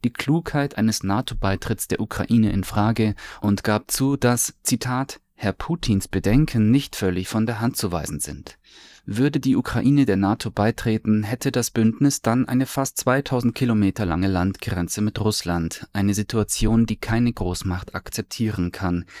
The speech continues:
egal wie oft und wie laut das atlantische Bündnis behauptet, rein defensiv zu sein.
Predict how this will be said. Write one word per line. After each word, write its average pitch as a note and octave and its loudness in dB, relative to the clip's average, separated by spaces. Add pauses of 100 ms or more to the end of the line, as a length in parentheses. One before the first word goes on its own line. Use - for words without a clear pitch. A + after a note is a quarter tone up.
(140)
egal G#2 0
wie F2 -4
oft - -6
und D#2+ -8
wie F2 -6
laut F2+ -4
das E2+ -6
atlantische E2+ -6
Bündnis F2 -4
behauptet, F2 -6
rein G2+ -2
defensiv E2 -4
zu - -6
sein. D#2+ -8